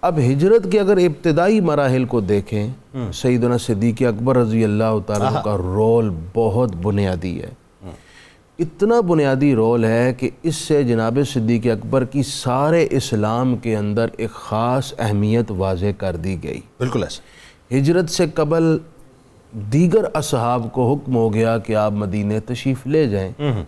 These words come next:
Speaker 1: अकेले हज़रत अबू बकर को रोक दिया गया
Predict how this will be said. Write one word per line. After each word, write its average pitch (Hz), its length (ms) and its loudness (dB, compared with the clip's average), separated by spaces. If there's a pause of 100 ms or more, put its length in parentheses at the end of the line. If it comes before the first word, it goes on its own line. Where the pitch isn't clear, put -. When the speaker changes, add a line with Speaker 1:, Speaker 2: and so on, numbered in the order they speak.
(140)
Speaker 1:
अकेले 202 640 2
हज़रत 165 340 2
अबू 143 180 2
बकर 113 320 0
को 147 200 0
रोक 107 480 2
दिया 90 280 -4
गया 55 240 -8